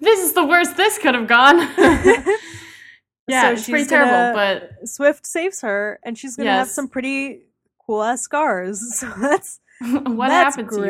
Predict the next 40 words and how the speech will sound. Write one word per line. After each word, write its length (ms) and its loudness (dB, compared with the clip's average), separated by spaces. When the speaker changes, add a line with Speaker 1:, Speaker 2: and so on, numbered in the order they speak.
Speaker 1:
to 60 -4
you? 80 -6
Oh, 360 -4
this 300 -6
big 460 -4
monkey 460 -4
ripped 360 -8
my 220 -6
arm 460 -2
to 120 -10
pieces. 800 -12
Speaker 2:
<laughs> 40 -12
Don't 540 2
worry 320 6
Speaker 1:
That's 20 -2
Speaker 2:
about 280 -2
it. 180 -16
Speaker 1:
<laughs> 180 -12
Yeah, 260 -4
don't 260 2
worry. 340 -2
I'm 160 -6
good 220 0
now. 460 -6
Yeah. 320 0
Well, 200 -4
Speaker 2:
Uh, 320 -2
Speaker 1:
thank 140 -8
Speaker 2:
and 100 -4
which 120 0
Speaker 1:
goodness 120 4
Speaker 2:
I 40 6
Speaker 1:
for 60 2
Speaker 2:
liked. 360 2
Speaker 1:
Swift. 180 -18
Speaker 2:
So 160 -6
the 140 -6
way, 540 -4
'cause, 360 -4
um, 480 -8